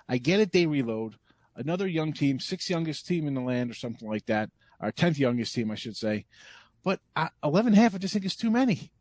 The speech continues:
It's still a young team, and we see time and time again, everybody jumps on Kentucky early, and they don't cover these numbers. Eleven and a half is still a big number,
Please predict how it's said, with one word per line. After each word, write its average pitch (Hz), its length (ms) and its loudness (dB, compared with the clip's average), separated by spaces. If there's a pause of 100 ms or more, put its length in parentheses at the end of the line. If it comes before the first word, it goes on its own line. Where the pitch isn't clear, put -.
(160)
It's - 180 0
still 262 220 -4
a 269 60 0
young 233 180 2
team, 226 240 2
and 185 80 2
we 190 100 0
see 240 440 2 (420)
time 277 340 0
and 269 120 4
time 220 240 4
again, 165 280 2
everybody 226 440 -2
jumps 208 260 -2
on 196 120 0
Kentucky 156 440 -6
early, 101 320 -8 (680)
and 143 160 2
they 160 120 4
don't 175 200 -2
cover 185 280 -2
these 185 200 0
numbers. 175 360 -4
Eleven 165 320 -2
and - 0 -
a 196 100 6
half 196 120 0
is - 40 -14
still 185 200 -6
a 220 40 -4
big 214 160 -2
number, 175 240 -2